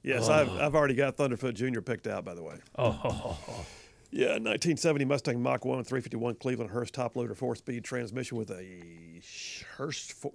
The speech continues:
Speaker 1: T-handle shifter.
Speaker 2: Color?
Speaker 1: Grabber blue.
Speaker 2: <laughs>
Speaker 1: Magnum five hundred wheels.
Speaker 2: Love it.
Speaker 1: Just saying.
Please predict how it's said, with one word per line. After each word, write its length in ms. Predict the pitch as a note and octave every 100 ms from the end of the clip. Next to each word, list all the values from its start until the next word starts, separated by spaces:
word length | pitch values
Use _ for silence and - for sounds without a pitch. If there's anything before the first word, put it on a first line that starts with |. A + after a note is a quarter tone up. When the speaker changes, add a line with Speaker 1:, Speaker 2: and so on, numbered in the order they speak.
| - _
Speaker 1:
T-handle 480 | - D#3+ C#3+ D3 B2
shifter. 500 | - D3+ - - - - -
Speaker 2:
Color? 360 | - B2 C#3 D#3+ - _
Speaker 1:
Grabber 220 | B2 B2+
blue. 280 | B2 B2+ A#2+ - _ _ _
Speaker 2:
<laughs> 800 | D3 C3 C#3+ - D3+ B2+ - B2+
Speaker 1:
Magnum 280 | B2 B2+ A#2+
five 220 | C3 A#2
hundred 200 | B2 A2+
wheels. 360 | A#2 A#2+ B2 - - - - - - - _ _ _ _
Speaker 2:
Love 280 | C3+ C#3+ C3
it. 160 | - - - - - -
Speaker 1:
Just 160 | B2 -
saying. 180 | D3